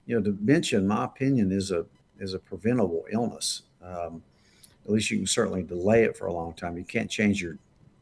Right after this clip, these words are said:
genotype, but remember, the environment pulls the trigger on your predisposition. So, um, the four four pattern, if you have that, you really wanna look at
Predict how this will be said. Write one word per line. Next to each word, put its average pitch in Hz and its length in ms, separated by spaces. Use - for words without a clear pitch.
genotype, 98 640
but 85 160
remember, 120 360
the 95 140
environment 101 680
pulls 104 260
the 95 60
trigger 98 480
on 90 360
your 101 180
predisposition. 98 920
So, 92 380
um, 104 440
the 101 80
four 147 360
four 147 320
pattern, 101 360
if 95 140
you 107 80
have 113 220
that, 120 260
you 101 80
really 120 220
wanna 107 180
look 110 320
at 101 120